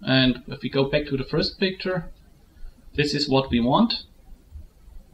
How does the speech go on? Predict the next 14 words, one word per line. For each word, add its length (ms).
This 180
is 140
our 380
output. 500
You 60
can 140
also 220
check 220
here 380
on 100
the 120
right 280
where 420
I 220